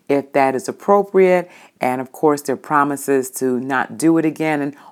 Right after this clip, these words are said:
all of those types of things. And you and the person that was offended, you just go on about your business. Now, after the dust settles from that conversation and the day or evening wears on, you may start to reflect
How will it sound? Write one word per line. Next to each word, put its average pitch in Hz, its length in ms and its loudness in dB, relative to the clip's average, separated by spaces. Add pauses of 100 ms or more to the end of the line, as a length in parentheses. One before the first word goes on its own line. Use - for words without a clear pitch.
(160)
all 156 180 6
of 151 120 0
those 139 180 0
types 131 340 -2
of 127 120 -6
things. 123 340 -2 (340)
And 139 240 -2
you 160 280 2
and 139 140 -2
the 139 60 -6
person 139 380 -4
that - 120 -6
was 139 160 -6
offended, 123 540 -4 (180)
you 202 120 -4
just 180 240 0
go 131 160 -2
on 123 160 -4
about 117 340 0
your 143 120 -4
business. 180 520 0 (880)
Now, 143 380 2 (240)
after 190 300 2
the 196 120 2
dust 175 380 0
settles 170 380 2
from 147 160 -4
that 135 180 -6
conversation 139 800 -2
and 117 160 -6
the 120 60 -4
day 139 360 2
or 131 180 -2
evening 131 400 -2
wears 123 360 -4
on, 156 360 2 (420)
you 196 160 2
may 190 160 4
start 156 420 0
to 151 140 -6
reflect 143 800 0